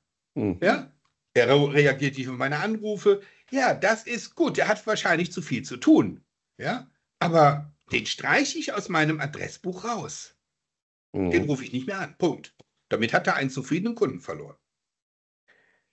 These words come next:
Speaker 1: Trotz der guten Leistung, wenn er mal zur Leistung kommt.
Speaker 2: Ja, genau. Trotz der guten Leistung, wenn er denn bereit ist, die Leistung auch bei, bei mir zu anwenden. Und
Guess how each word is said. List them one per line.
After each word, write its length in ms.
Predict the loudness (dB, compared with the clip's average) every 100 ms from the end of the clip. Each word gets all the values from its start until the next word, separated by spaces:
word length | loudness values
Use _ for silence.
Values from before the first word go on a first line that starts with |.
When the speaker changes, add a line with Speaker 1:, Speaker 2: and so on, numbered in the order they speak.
| _ _ -20 _ _ -20 4
Speaker 1:
Trotz 440 | 8 8 6 -2 4
der 120 | 4
guten 280 | 6 -4 4
Leistung, 420 | 8 8 8 4
wenn 80 | 4
er 60 | 0
mal 140 | -2
zur 120 | 0
Leistung 260 | -2 0 -2
kommt. 320 | -2 -4 -6 _ _ _ _ _ _ _ _ _ _ _ _ _ _ _ -2
Speaker 2:
Ja, 140 | -2 -10 _ 4
genau. 360 | 4 4 -4 -14
Trotz 360 | 2 2 2 -6
der 120 | -2
guten 320 | 4 4 4
Leistung, 600 | 4 2 0 2 2 2
wenn 120 | 2
er 80 | 2
denn 180 | 0 -2
bereit 440 | -2 0 -2 -2
ist, 280 | -6 -8 -8
die 60 | 0
Leistung 460 | 0 0 -4 -6
auch 180 | -6 -2
bei, 120 | -4
bei 400 | -4 -10 0 0
mir 440 | 2 2 4 2 -2 -20 -18
zu 140 | -4 0
anwenden. 360 | 2 0 -2 -8 -16 2
Und 260 | 4 4